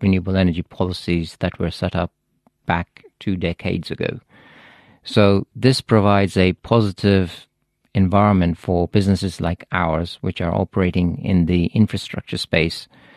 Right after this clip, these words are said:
to have confidence that if we do make the investments in the U K, the government is gonna be providing the support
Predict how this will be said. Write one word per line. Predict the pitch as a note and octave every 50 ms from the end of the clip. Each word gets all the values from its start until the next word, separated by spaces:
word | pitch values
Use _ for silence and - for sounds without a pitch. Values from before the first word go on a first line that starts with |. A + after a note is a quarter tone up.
| - - - _ _ _
to | - F#2
have | G2+ G#2 G2+ - -
confidence | - B2 B2+ B2+ - - G2+ F2+ F#2 F2+ F#2 F#2 - - - - F#4+
that | B3+ E3 G2+ F#2 F2+ - - _ _ _ - -
if | G2 - -
we | G#2+ G#2 F#2
do | F#2+ A#2 A#2 B2 B2
make | A#2+ G#2+ G2+ G#2 - -
the | - F#2+
investments | F2+ F2+ F2 G2 F2+ F2+ - - - F2+ F2+ F2+ - - - _
in | - G#2 G2 F#2 F2+ E2+ F2+ - _ _ _ _ -
the | F2+ F2
U | E2+ E2+ E2+ E2
K, | - - D#2+ E2 F#2 F#2+ - _ _ _ _ _ - _ _ _ _ -
the | - F2+ G#2
government | F#2 G#2 G#2+ G#2 G#2 G#2 G2+ G#2 G2+ F#2 - -
is | A#2 G2 F#2+
gonna | F#2+ G#2+ G2 F#2 F2+ E2
be | D#2 F#2 F#2 F#2 F2+ -
providing | - - F#2 F2 F2 F2+ G2 F#2+ F#2+ G2 F#2 F#2+ F#2 F#2 F2+ F2 - -
the | B3+ B2+ F2 E2 F2 E2
support | - G#2+ F2+ _ - - G#2 G2+ G2 G2 - -